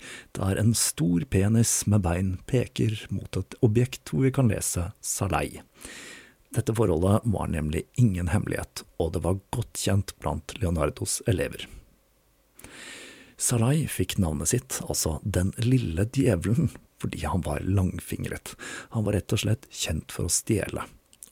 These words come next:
og Leonardo dokumenterte dette i notatbøkene sine. Resten av livet brukte Leonardo mye penger på å kjøpe klær til Salai, gjerne fargerike klær,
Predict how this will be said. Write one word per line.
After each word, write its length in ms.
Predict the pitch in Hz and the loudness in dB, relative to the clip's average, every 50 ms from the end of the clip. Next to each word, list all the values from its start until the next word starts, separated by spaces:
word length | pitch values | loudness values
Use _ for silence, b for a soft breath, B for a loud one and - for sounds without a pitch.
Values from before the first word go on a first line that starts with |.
| - | -2
og 220 | 95 90 87 90 92 | 0 0 2 2 4
Leonardo 540 | 98 101 104 110 107 92 82 90 98 143 156 151 | 4 6 6 6 6 4 2 2 0 0 0 0
dokumenterte 680 | - 139 131 - 135 135 127 131 - 87 85 - - 123 | -2 -2 -2 2 2 2 4 4 2 0 2 2 0 0
dette 300 | - - - - - 82 | 0 0 -2 -2 -2 0
i 60 | 82 85 85 | -2 -2 -2
notatbøkene 800 | 85 92 - - - - - - - - - - - - - - | -2 -4 -6 -6 -8 -8 -8 -6 -4 -4 -4 -4 -4 -6 -6 -4
sine. 300 | - - - - - - - _ _ _ _ _ _ _ _ B B B B B B B B B B B B B B B B B B B B - | -4 -4 -4 -6 -8 -12 -16 _ _ _ _ _ _ _ _ B B B B B B B B B B B B B B B B B B B B 0
Resten 260 | 113 101 - - 104 | 2 2 2 2 2
av 80 | 139 123 | 0 0
livet 340 | 101 98 92 123 147 147 120 | 0 0 2 4 2 2 4
brukte 360 | 101 95 85 - - - 95 | 2 0 0 0 0 0 2
Leonardo 500 | 85 87 95 95 92 85 78 76 87 107 110 | 4 6 6 6 6 4 2 2 2 2 4
mye 180 | 110 107 107 - | 4 4 4 6
penger 340 | - 123 95 90 107 120 - | 4 4 6 6 4 4 2
på 140 | - - 82 | 0 0 0
å 60 | 82 | 0
kjøpe 320 | - - 95 - - - 107 - | 0 -2 -2 -2 -2 -6 -6 -6
klær 320 | - - 123 104 101 113 113 - | 0 2 4 4 4 4 4 4
til 100 | 98 92 | 2 2
Salai, 380 | - - 85 - - - - - _ _ _ _ - - | 2 2 0 0 -2 -6 -10 -16 _ _ _ _ -4 0
gjerne 260 | 147 135 127 120 123 | 2 2 2 2 0
fargerike 540 | - - 139 117 101 107 87 101 104 - 104 | 2 2 2 4 4 2 2 2 0 -2 0
klær, 320 | - 107 104 117 123 - | 2 2 4 4 2 2